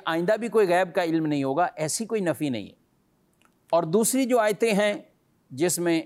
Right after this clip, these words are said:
"ولکن اللہ یجتبی مِنْ رسلہ مَنْ یشاء،" اللہ اپنے رسولوں میں سے جسے چاہے اسے عطا فرماتا،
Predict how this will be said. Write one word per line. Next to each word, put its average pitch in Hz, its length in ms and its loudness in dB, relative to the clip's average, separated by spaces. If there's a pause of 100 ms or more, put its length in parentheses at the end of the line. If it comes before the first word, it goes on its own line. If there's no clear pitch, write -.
"ولکن 156 540 0
اللہ 160 340 0
یجتبی 160 640 2
مِنْ 151 160 0
رسلہ 143 520 -2
مَنْ 131 200 -2
یشاء،" 123 340 -2 (180)
اللہ 139 180 0
اپنے 139 240 -2
رسولوں 196 320 0
میں 190 120 -2
سے 175 120 0
جسے 156 280 -2
چاہے 135 220 0
اسے 131 240 0
عطا 120 240 2
فرماتا، 107 420 -8